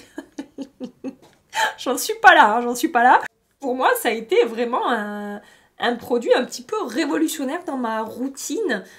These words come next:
maquillage parce que ça va préparer la peau merveilleusement bien à l'application du maquillage.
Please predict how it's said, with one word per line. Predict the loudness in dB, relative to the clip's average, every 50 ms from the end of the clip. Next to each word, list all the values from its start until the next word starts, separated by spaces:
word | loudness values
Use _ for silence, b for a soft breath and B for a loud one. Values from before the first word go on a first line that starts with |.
| B B B -4
maquillage | -2 -2 -2 -2 -4 -4 2 4 4 4 4 2 -2
parce | -6 -6 -6 -6 -6
que | -6 -6
ça | -4 -4 -4 -4 0
va | 2 4 4 4 2 B B B _ _ _
préparer | -2 0 0 0 2 2 2 2 2 -2 -2
la | -2 -2 -2
peau | -4 -4 0 0 2 2 2
merveilleusement | 0 -2 0 0 0 0 -2 -4 -6 -4 -2 0 0 2 2 0 0 -2 -2 -4 -4 -4
bien | -6 -6 -6 -4 -2 -2 0 0 0 -2
à | -2
l'application | -4 -4 -6 -8 -8 -8 -6 -6 -6 -6 -6
du | -6 -2
maquillage. | -2 -2 -4 -4 -6 -4 0 0 0 0 -2